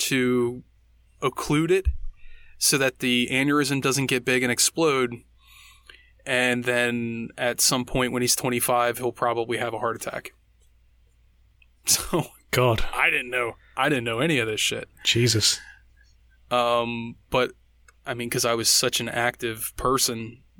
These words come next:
Speaker 1: and was never really the, uh, fat schlub that I am now, uh, because of
Speaker 2: Yes.
Speaker 1: this heart disease. Like, I mean, I was literally unable to work out for,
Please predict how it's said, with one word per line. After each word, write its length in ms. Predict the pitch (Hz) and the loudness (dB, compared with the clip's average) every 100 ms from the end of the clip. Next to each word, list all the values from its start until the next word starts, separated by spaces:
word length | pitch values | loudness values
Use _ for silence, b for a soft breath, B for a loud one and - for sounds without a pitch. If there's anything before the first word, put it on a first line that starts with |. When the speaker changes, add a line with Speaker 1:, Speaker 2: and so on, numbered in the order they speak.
| - - - | -20 -16 -10
Speaker 1:
and 380 | 117 113 117 123 | -8 -8 -8 -4
was 140 | 120 | -2
never 280 | 120 120 113 | 0 0 0
really 600 | 117 117 113 113 113 - _ _ _ _ _ _ _ _ - | 0 0 0 -2 -6 -12 _ _ _ _ _ _ _ _ -10
the, 420 | 123 120 117 113 | -4 -4 -2 -2
uh, 300 | 110 110 107 - - | -4 -4 -8 -12 -6
fat 360 | - 131 123 | -2 0 2
schlub 440 | - - 127 120 120 | 2 2 2 -2 0
that 120 | 120 | 0
I 120 | 117 | 0
am 200 | 117 113 | 0 -2
now, 360 | 117 123 117 - b b b b b b - - | -2 0 0 -4 b b b b b b 0 2
uh, 240 | 113 113 | 0 -2
because 320 | 117 120 131 | -6 -6 0
of 60 | 123 | 2
Speaker 2:
Yes. 60 | 120 | 2
Speaker 1:
this 200 | 120 - | 2 0
heart 320 | 123 135 165 | 0 0 0
disease. 420 | 143 123 123 120 | -2 0 0 0
Like, 220 | 147 143 160 | 0 -2 0
I 100 | 151 | 2
mean, 180 | 143 131 | 2 0
I 40 | |
was 120 | 127 127 | 0 0
literally 360 | 139 127 123 | 2 2 2
unable 320 | 120 120 117 | 2 0 -4
to 80 | 113 | -6
work 260 | 110 117 - | -2 -2 0
out 200 | 131 127 | 0 -2
for, 340 | 127 113 110 | -4 -6 -6